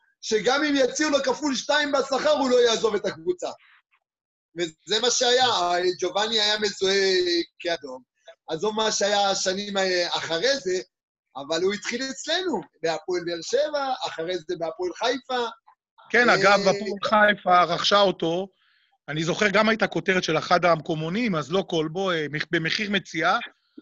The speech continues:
Speaker 2: הפועל חיפה רכשה אותו במאה עשרים אלף דולר מקבוצת אן קיי זאגרב, ואם אנחנו מסתכלים כאילו על לבל של זרים שהגיעו, שעשו דברים כמו שג'ובאני, זה פשוט היה מחיר מציאה באמת,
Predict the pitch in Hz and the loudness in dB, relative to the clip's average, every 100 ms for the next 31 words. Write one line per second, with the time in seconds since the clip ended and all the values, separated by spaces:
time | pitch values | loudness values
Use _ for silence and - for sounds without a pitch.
0 | - _ - 180 208 208 220 214 190 175 | -20 _ -4 2 2 6 4 4 0 0
1 | - 214 202 185 165 175 202 185 202 196 | 4 4 4 2 2 4 4 4 0 0
2 | 185 147 143 196 202 185 170 165 156 165 | 0 -2 0 2 2 2 0 -4 -6 -8
3 | 160 196 190 196 190 190 165 151 196 147 | -2 0 2 0 2 2 2 4 2 2
4 | 147 165 175 _ _ _ - _ _ _ | -2 -2 -6 _ _ _ -20 _ _ _
5 | _ 123 170 202 208 - 196 - 185 208 | _ 2 4 6 4 0 -2 0 2 2
6 | 208 214 202 190 165 180 202 202 - 175 | 2 2 4 6 6 4 4 2 0 -2
7 | 143 156 196 214 185 160 151 190 190 - | -2 -2 -2 -2 -4 -6 -6 -4 -4 -6
8 | 147 - 165 180 190 - 175 - 156 151 | -10 -12 -8 -6 -6 -10 -10 -8 -6 -4
9 | 185 202 160 147 - - 165 165 - 180 | -2 -2 -4 -10 -14 -2 0 0 -4 -6
10 | 175 165 165 175 160 151 147 | -10 -6 -4 -2 -2 -6 -8